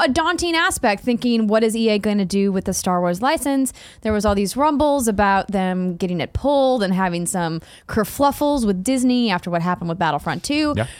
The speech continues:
Speaker 1: So, I mean, there's a lot of
Speaker 2: Lot riding.
Speaker 1: expectation.
Speaker 2: Lot riding on this game.
Speaker 1: Yeah.
Speaker 2: Yeah, exactly.
Speaker 1: So hopefully the reveal is great and it's exciting after the wildly successful launch of Apex Legends. Respawn is riding high right now. So fingers crossed, everything looks awesome.
Speaker 2: Yeah, I think the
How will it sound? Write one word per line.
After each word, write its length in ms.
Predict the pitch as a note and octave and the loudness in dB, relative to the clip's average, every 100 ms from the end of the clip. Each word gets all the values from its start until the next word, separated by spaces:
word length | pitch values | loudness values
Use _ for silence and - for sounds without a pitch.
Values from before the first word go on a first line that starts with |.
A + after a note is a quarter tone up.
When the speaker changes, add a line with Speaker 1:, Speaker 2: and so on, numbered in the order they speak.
| - | -2
Speaker 1:
So, 140 | B3 | 2
I 80 | B3 | 4
mean, 160 | B3+ B3 | 4 4
there's 220 | D#4+ F#4 | 2 2
a 160 | B4+ | 2
lot 280 | E4+ D#4+ G#4 | 2 2 2
of 140 | D4 A#3+ | 0 0
Speaker 2:
Lot 0 | |
riding. 80 | - | -2
Speaker 1:
expectation. 1040 | B3 G#3+ A#3 C3+ C4 D4+ - F#3 D3 D3+ | -2 0 0 2 2 2 0 -2 -2 0
Speaker 2:
Lot 220 | A#2 B2 A2+ | 0 2 2
riding 320 | G#2+ F#2+ F2+ | 0 0 -2
on 80 | D#2+ | -6
this 120 | - | -2
game. 100 | G#3 | 0
Speaker 1:
Yeah. 200 | F#3 G2+ | 0 0
Speaker 2:
Yeah, 220 | F2+ F2 G2 | -4 -4 -4
exactly. 300 | G2+ F2+ G#3 | -2 0 2
Speaker 1:
So 120 | G3+ | 2
hopefully 420 | B3 C4+ D4+ D4+ | 0 0 0 0
the 120 | B3 | 0
reveal 320 | B3 A3 A#3 A#3 | 0 0 0 0
is 120 | F#3+ | -2
great 420 | G#3 G#3 G#3 - | 0 2 0 -2
and 360 | G3 F#3+ F#3 F#3 | -4 -2 -2 -2
it's 120 | E3+ | -4
exciting 420 | - - F#3+ G3 F#3 | -4 0 0 0 0
after 500 | G3 - A#3 A3 G#3 | -2 0 0 0 0
the 400 | G3+ G3+ G3 F#3 | -2 -2 -2 -2
wildly 500 | G#3 C#4+ E4+ D4+ C4+ | 0 0 2 0 -2
successful 420 | A#3 G#3+ - G3 | -2 -4 -4 -2
launch 220 | F3+ F3+ | -2 -4
of 80 | - | -4
Apex 360 | F3+ - E3 - | -2 -2 -4 -2
Legends. 360 | F3 F3 E3+ | -4 -2 -4
Respawn 340 | G3+ F#3+ F#3+ F3 | -4 -4 -2 -4
is 140 | E3+ | -2
riding 260 | E3+ D#3 D#3+ | -2 -2 -4
high 240 | B3+ C#4 | -2 0
right 240 | C#4 C4 B3 | 0 0 0
now. 280 | B3 A#3+ - - - - | 0 -2 -4 -14 -20 -10
So 440 | - G3+ G3 F#3+ | 0 2 2 0
fingers 360 | - A3+ G#3+ G3+ | -2 -2 -2 -2
crossed, 400 | - F#3 F3 - | -2 0 0 -4
everything 420 | F3 F3 E3+ E3 - - - | -2 -2 -2 -4 -6 -14 -8
looks 260 | F3+ D#3+ - | -6 -6 -6
awesome. 300 | E3 D3+ - E3 | -4 -4 -4 0
Speaker 2:
Yeah, 160 | D4 | 2
I 40 | C4 | 2
think 140 | B3 | 2
the 160 | B3 | 2